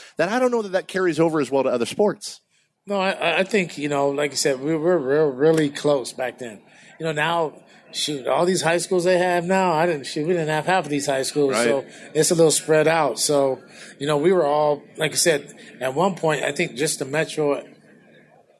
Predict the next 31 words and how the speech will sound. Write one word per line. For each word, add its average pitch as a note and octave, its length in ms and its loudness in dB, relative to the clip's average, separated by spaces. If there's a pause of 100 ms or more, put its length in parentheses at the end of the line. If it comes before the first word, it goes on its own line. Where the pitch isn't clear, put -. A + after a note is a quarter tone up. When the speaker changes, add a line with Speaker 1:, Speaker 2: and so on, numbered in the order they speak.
Speaker 2:
the C3 80 -6
Metro E3 320 0
League C#3+ 240 2
had C#3 320 0 (100)
twenty-five D3+ 1300 -2 (720)
players E3 540 4
in D#3 160 -8
the D#3 40 -4
big D3+ 240 0
leagues F3 260 0
and C3 220 -12
five D3 280 2
managers. C3+ 560 -6
That's D3 160 0
just D#3 140 -2
the C#3 60 -10
Metro C#3+ 300 0
League. G#2 260 -6 (540)
You, C#3 120 -8
you D3 300 -4
know C#3+ 60 4
what D3 100 4
I C#3+ 40 0
mean? D3 300 -2
So D3+ 120 0
you D3 140 2
think D3+ 180 -2
Speaker 1:
Yeah. - 80 0
Speaker 2:
about C3 240 2
it. A2+ 80 -8 (680)
And, C3 440 -4